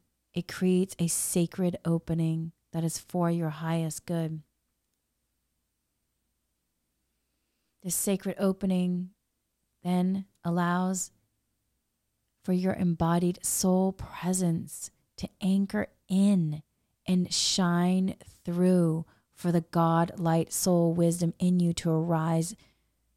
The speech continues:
to the surface of your awareness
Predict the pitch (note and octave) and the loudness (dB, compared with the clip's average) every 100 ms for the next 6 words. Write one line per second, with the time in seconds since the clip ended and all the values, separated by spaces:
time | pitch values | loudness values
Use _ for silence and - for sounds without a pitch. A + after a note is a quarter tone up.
0 | _ _ _ _ _ _ _ _ _ _ | _ _ _ _ _ _ _ _ _ _
1 | _ _ _ _ _ - E3 D#3 - F3+ | _ _ _ _ _ -2 0 2 4 4
2 | E3 F3 E3 - - - _ _ _ _ | 4 2 0 -2 -6 -12 _ _ _ _
3 | _ _ _ _ _ _ _ _ _ F3+ | _ _ _ _ _ _ _ _ _ 0
4 | F3 F3+ E3+ E3+ E3+ E3+ E3+ E3 - - | 4 6 6 4 4 4 4 2 -2 -8